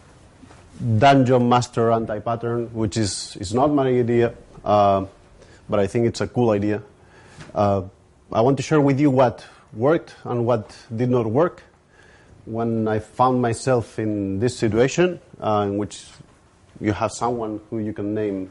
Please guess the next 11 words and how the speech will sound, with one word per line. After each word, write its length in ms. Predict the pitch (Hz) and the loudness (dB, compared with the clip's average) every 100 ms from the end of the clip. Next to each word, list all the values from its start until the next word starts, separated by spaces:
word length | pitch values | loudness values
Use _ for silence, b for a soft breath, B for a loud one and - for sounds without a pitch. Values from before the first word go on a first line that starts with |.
| - | -4
a 240 | 101 95 - - | -2 -2 -8 -6
Dungeon 280 | 113 107 98 | -2 0 0
Master. 360 | 104 - 147 147 B B B B B B B B B - | -2 -2 -4 -4 B B B B B B B B B 0
Uh, 560 | 120 123 120 117 113 113 - | 6 8 10 8 6 2 -2
and 140 | 131 | 4
also 280 | 160 156 180 | 4 6 6
I 120 | 170 | 6
would 160 | 160 151 | 4 2
like 300 | 160 156 - - - | 0 -2 -8 -16 -6
your 140 | 135 | -4
feedback. 480 | - 185 165 101 | 0 0 2 -2